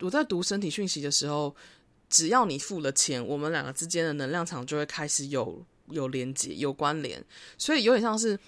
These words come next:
那时候十五个人都付了钱，可是我的能量，可是我还没有十五个，可是我十五个人的，的讯息都还在持续陆续进行中的时候，代表事情是什么？代表事情是我身上，我的能量场其实已经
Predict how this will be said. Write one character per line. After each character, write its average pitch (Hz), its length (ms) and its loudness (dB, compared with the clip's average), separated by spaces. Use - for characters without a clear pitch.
那 277 160 2
时 269 140 4
候 196 120 4
十 175 220 4
五 170 100 -2
个 151 140 0
人 139 100 0
都 156 120 0
付 175 180 -4
了 135 140 2
钱， 127 240 -2
可 143 100 -4
是 185 100 0
我 202 120 2
的 139 100 0
能 135 220 -2
量， 190 200 0
可 175 160 -2
是 190 60 0
我 240 180 2
还 151 200 -2
没 175 100 -4
有 170 80 0
十 156 260 4
五 160 120 0
个， 151 100 -10
可 156 80 -4
是 226 140 0
我 226 120 2
十 170 220 6
五 208 100 -2
个 165 120 0
人 143 100 2
的， 147 100 -2
的 151 80 0
讯 196 180 -2
息 156 100 -4
都 151 120 0
还 147 240 0
在 143 40 -2
持 143 240 0
续 180 220 -4
陆 185 160 -4
续 175 80 -2
进 175 140 -4
行 151 100 -4
中 135 160 -2
的 127 60 -2
时 - 100 -4
候， 117 100 -2
代 285 160 4
表 147 120 2
事 196 120 0
情 170 120 0
是 165 120 -2
什 143 120 0
么？ 82 60 -8
代 175 80 0
表 147 100 2
事 165 120 -2
情 143 80 -2
是 165 100 -2
我 139 180 -4
身 185 280 4
上， 196 200 2
我 147 60 0
的 147 80 -2
能 147 80 0
量 226 120 2
场 208 180 -2
其 135 100 -4
实 175 80 -2
已 170 80 -2
经 139 180 -4